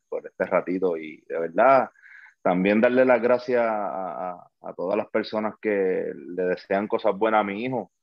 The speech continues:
eh, que lo sigan haciendo, que lo necesita, el equipo lo necesita también. Eh, así que de verdad que agradecido de todo el país, de toda la gente que le está dando esas buenas vibras a él y a toda la familia. Gracias, de verdad.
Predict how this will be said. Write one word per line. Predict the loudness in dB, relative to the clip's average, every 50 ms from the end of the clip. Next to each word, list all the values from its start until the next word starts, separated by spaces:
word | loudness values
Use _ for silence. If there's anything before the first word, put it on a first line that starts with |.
| _ _ _ _ _ _ -20 _
eh, | 0 4 6 6 8 6 6 4 2 4
que | 4 4
lo | 4 2
sigan | 2 2 2 4 4 2
haciendo, | 0 0 -2 -4 -2 -2 -4 -4 -4 -4 -4 -6 -8 -6
que | -6
lo | -6
necesita, | -6 -8 -12 -14 -20 -10 -8 -8 0 2 2 2
el | 2 0
equipo | -4 -4 -4 0 2
lo | 2 2 0
necesita | -2 -6 -12 -12 _ -4 -2 -2 -2
también. | -2 -6 -4 -4 -2 -2 -2 -4 -10 _ _ _ _ _ _ _ _ _ _ _ _ _ _ _ _
Eh, | -10 -4 -2 0 2 2 2 0 -2 -4 -6 -8 -12 -16 -12
así | -12 -12 -10 -8 -8 -8 -2
que | 0 2
de | 4 4 6 6 4 4 2
verdad | 2 0 0 2 2 2 2 2 0
que | -2 -2 -2 -2 -2 -4 -6 -8 _ _
agradecido | -6 -4 -2 0 0 0 0 -2 -4 -4 -4 -2 -2 0 0
de | 0 0
todo | -2 -2 -4 -4
el | -6 -6
país, | _ -4 -4 -2 -2 -4 -4 -4 -4 -6
de | -6 -6
toda | -8 -6 -6 -4 -4 -2 -4 -6
la | -6
gente | -10 -14 -10 -10 -8 -4
que | -4 -4 -4 -6 -10 -14 _ _ _ _ _ _ _ _ _ _ _ _ _ _ _ _
le | -10 -10 -10
está | -6 -2 0 0
dando | 0 0 2 2 2
esas | 2 2 0 0
buenas | 0 0 0 0 -2 -2
vibras | -2 -2 -2 0 0 0 -2 -2
a | -4 -4 -4 -4
él | -4 -4 -4 -6
y | -6
a | -6
toda | -4 -4 -4 -2
la | -4 -6
familia. | -8 -8 -8 -8 -8 -8 -8 -8 -6 -4
Gracias, | -2 -2 -2 -2 -2 -4 -2 0
de | 0 0
verdad. | 0 -2 -4